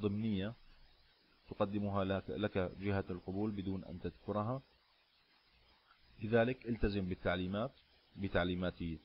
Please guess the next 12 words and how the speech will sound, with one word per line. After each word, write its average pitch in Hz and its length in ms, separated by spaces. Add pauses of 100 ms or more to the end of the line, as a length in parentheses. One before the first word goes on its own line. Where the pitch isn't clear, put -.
(280)
نموذج 87 560
البيان 85 400
الشخصي 85 640 (720)
أو 87 280 (220)
بيان 92 300
الغرض 87 380
من 85 200
الدراسة 87 560 (460)
المذكور 87 560 (140)
لدى 82 300
موقع 82 420
الجامعة 107 640